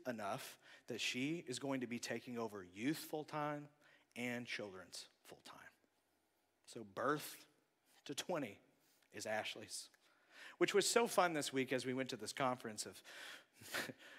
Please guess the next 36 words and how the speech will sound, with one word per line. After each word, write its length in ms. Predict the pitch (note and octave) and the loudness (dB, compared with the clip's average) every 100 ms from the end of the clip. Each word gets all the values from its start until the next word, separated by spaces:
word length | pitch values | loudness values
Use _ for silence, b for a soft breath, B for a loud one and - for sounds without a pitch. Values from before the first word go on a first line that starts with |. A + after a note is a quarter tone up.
| B | B
next 300 | C3 C3+ - | 6 6 6
gen 240 | - B2+ | 4 4
ministry, 560 | B2+ C3 B2 - B2 B2 B - | 6 4 4 4 2 2 B 2
children's 420 | D3+ C#3 C#3 C3 | 4 6 4 2
ministers 680 | B2+ C3 B2+ C3+ B2 A#2+ A2+ | 4 4 2 4 4 2 -2
and 100 | G#2 | 0
youth 240 | C3 C3 | 0 2
ministers. 560 | A#2+ B2 A2+ B2+ A#2 B B B | 0 0 -2 -2 -2 B B B
We, 140 | C3 - - B - | 0 0 -12 B 8
every 420 | D#3+ E3 D3+ C3 - | 10 12 10 6 8
hour 400 | C#3 D3+ C#3+ B2+ | 12 12 12 8
we'd 180 | B2 A#2+ | 4 6
go 160 | C3 | 6
to 60 | A#2+ | 6
these 160 | A#2 A#2 | 2 2
breakout 520 | B2+ B2+ A#2+ B2+ A2+ | 8 8 8 6 6
sessions 480 | B2+ A#2 C3+ A#2 A2+ | 4 4 2 0 -2
and 140 | G#2+ | -2
we'd 140 | A#2 | -2
go 140 | A#2 A#2+ | 2 2
to 60 | |
these 240 | A#2 A2+ - | 2 -2 0
tables 640 | - A#2 A2+ A#2 A#2 - B B A#2+ | 2 2 2 2 0 -4 B B -6
and 100 | B2 | -2
we'd 160 | A#2 | 0
sit 200 | - C3+ | 6 6
around, 320 | B2 A#2 A#2+ | 8 6 6
and 100 | A#2 | 4
the 40 | A2+ | 0
first 360 | - D3+ C#3 - | 4 4 4 2
introductory 560 | C#3 C3+ B2+ A#2+ C3 A2 | 0 4 4 4 0 2
question 400 | C#3 C3 A#2+ G#2+ | 4 4 0 -4
was, 100 | - | 6
"Hi, 260 | F#3+ F#3 | 8 10
I'm 120 | E3+ | 6
so-and-so. 600 | D#3 F3 D#3 C3+ B2 G2+ | 6 4 4 2 2 2